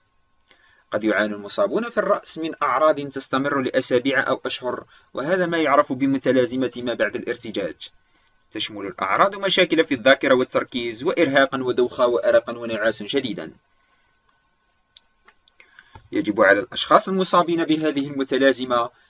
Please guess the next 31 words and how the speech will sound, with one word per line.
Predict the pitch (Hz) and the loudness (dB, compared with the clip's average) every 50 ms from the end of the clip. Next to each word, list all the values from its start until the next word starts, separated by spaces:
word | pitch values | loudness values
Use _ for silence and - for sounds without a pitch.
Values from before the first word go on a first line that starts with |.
| _ _ _ _ | _ _ _ _
تجنب | - 196 175 180 196 175 175 151 156 | -4 -2 0 0 0 0 2 2 0
الأنشطة | 143 - 147 151 135 - - - 135 | 0 0 -4 -6 -4 -6 -2 0 0
التي | 135 131 131 - 127 | 0 0 -2 -2 -6
تزيد | - - 120 113 131 135 156 | -10 -10 -6 -4 -4 -2 -2
من | 151 147 147 | -2 -4 -6
احتمالية | 139 - - - 131 127 120 120 127 131 135 | -8 -8 -8 -6 -2 0 0 2 2 2 2
تعرضهم | - - 120 110 120 123 127 110 120 120 127 120 | 2 0 0 0 2 0 0 -2 -4 -6 -6 -6
لارتجاج | 117 107 - 110 104 - - 104 98 107 104 98 120 131 139 | -6 -2 -2 -2 -4 -4 -12 -6 -2 -2 -2 -2 -4 -6 -6
ثان. | - - 110 98 95 92 90 87 90 - _ _ _ _ _ _ _ _ _ _ _ _ _ _ _ | -4 -4 -6 -4 -4 -8 -10 -10 -14 -18 _ _ _ _ _ _ _ _ _ _ _ _ _ _ _
يجب | - 101 92 104 92 101 | -16 -8 -8 -6 -6 -6
أن | - 101 | -8 -6
لا | 101 101 101 | -6 -4 -4
يعود | 101 101 98 107 165 196 202 | -2 -2 0 0 0 2 2
الرياضيون | 208 202 196 190 185 180 156 156 147 151 160 156 | 2 2 4 4 4 4 2 2 0 0 0 2
للعب | 156 147 147 139 139 147 131 135 139 135 | 2 0 0 0 2 2 2 2 2 0
أثناء | - - - - 135 131 - - | -2 -2 -2 0 0 0 0 0
الإحساس | - - 135 - - - 131 123 120 117 | -6 -8 -12 -12 -4 -2 -2 -2 -2 -4
بهذه | 110 120 120 123 113 113 113 113 | -6 -2 0 0 0 0 -2 -2
العوارض، | 101 101 113 123 131 123 104 92 90 - - _ _ _ _ _ _ _ _ _ _ _ _ _ _ _ _ _ _ _ _ _ _ _ _ _ _ _ _ _ _ _ _ _ _ _ _ _ _ _ _ _ _ _ _ _ _ _ _ | 2 4 6 8 8 6 6 4 0 -6 -14 _ _ _ _ _ _ _ _ _ _ _ _ _ _ _ _ _ _ _ _ _ _ _ _ _ _ _ _ _ _ _ _ _ _ _ _ _ _ _ _ _ _ _ _ _ _ _ _
كما | - 208 220 208 196 | -2 0 4 6 6
يجب | 190 185 190 175 165 175 156 165 | 8 8 6 4 4 2 2 2
أن | 156 - 151 147 147 | 2 2 -2 -6 -6
يأخذ | 139 - - - 147 135 | -8 -8 -4 -2 2 4
الرياضي | 135 131 127 123 131 127 117 120 151 175 185 | 4 4 4 4 4 4 4 4 2 0 2
الذي | 170 175 165 160 160 | 2 4 4 4 4
تعرض | - 151 135 143 143 143 135 143 | 4 4 4 4 4 4 4 4
للارتجاج | 139 135 - - 120 - - 123 113 127 127 120 - | 2 2 0 -2 -8 -6 -8 -4 -2 0 0 0 -2
عدة | 98 113 120 120 139 - | -4 -6 -2 -2 -4 -2
مرات | 139 127 123 - 120 120 120 110 98 | 0 -2 0 4 6 6 6 4 2
بعين | 104 104 139 156 175 170 | -4 -2 -2 -2 -2 -4
الاعتبار | 147 - 131 131 - - 123 113 120 120 117 117 113 | -4 -2 -4 -4 -4 -4 -2 2 4 4 4 4 2